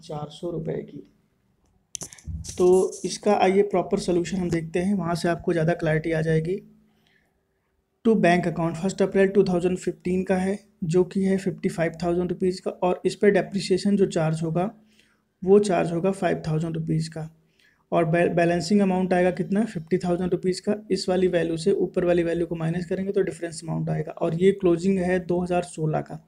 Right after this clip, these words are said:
जो कि ओपनिंग हो जाएगा दो हज़ार सोलह का यहाँ पे, to balance brought down। और ये आपकी पहली मशीनरी है, यानी पहला आपका जो भी फर्नीचर है।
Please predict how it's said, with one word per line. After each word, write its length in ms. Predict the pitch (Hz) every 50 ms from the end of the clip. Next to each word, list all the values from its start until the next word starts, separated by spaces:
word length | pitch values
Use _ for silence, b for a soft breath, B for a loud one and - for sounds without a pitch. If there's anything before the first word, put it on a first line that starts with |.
| _ _ _ _ _ _ _ -
जो 120 | 170 185 180
कि 220 | 185 208 214 214 208
ओपनिंग 340 | 180 175 208 208 214 220 214
हो 140 | 202 185 170
जाएगा 320 | 175 175 170 175 180 185
दो 160 | 180 180 175 170
हज़ार 180 | 165 170 175 170
सोलह 320 | 170 - 165 160 160 165
का 100 | 165 165
यहाँ 160 | 170 165 165 160
पे, 100 | 202 196 -
to 160 | - 208 208 202
balance 360 | 160 156 156 165 185 190 180
brought 240 | - 165 156 156 156 160
down। 200 | 156 165 175 190 208 - _ _ _ _ _ _ _ _ _ _ _ _ _ -
और 160 | 170 165 165
ये 160 | 175 185 202 190
आपकी 360 | 180 180 185 - 202 196 226 247 - - - - - _ _ _ _ _ _ _ _ _ _ _ _ _ _ -
पहली 280 | 185 180 185 202 202
मशीनरी 420 | 196 175 156 - 170 165 165 165 165
है, 240 | 165 170 170 165 170
यानी 180 | 170 185 196 190
पहला 340 | - 190 180 175 175 185
आपका 260 | 175 165 160 - - 165
जो 160 | 160 165 160
भी 140 | 160 185 208 269 285 - - - - - -
फर्नीचर 380 | 170 165 160 160 165 165 143
है। 220 | 143 - - -